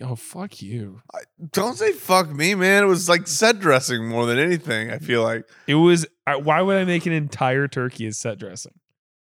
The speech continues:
Speaker 2: Oh, you're nuts sometimes. You do crazy things for no reason.
Speaker 1: It's good turkey, and I make very good turkey.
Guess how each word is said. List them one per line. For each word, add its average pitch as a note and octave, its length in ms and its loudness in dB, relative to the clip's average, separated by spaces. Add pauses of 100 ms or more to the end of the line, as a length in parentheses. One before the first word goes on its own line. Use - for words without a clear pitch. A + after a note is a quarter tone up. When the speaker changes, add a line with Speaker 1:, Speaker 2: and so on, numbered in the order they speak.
(580)
Speaker 2:
Oh, A#2 80 -14
you're A#2+ 320 -14
nuts - 340 -14
sometimes. - 600 -18 (120)
You B2+ 200 -6
do C3 60 -6
crazy A#2 360 -2
things D3 380 -12
for - 140 -14
no C#3 60 -10
reason. - 400 -12 (540)
Speaker 1:
It's D3 100 -14
good E3 160 -10
turkey, - 460 -8
and A2+ 120 -6
I A2+ 140 -4
make A#2 240 -8
very A2+ 200 -6
good A2 140 -10
turkey. - 340 -18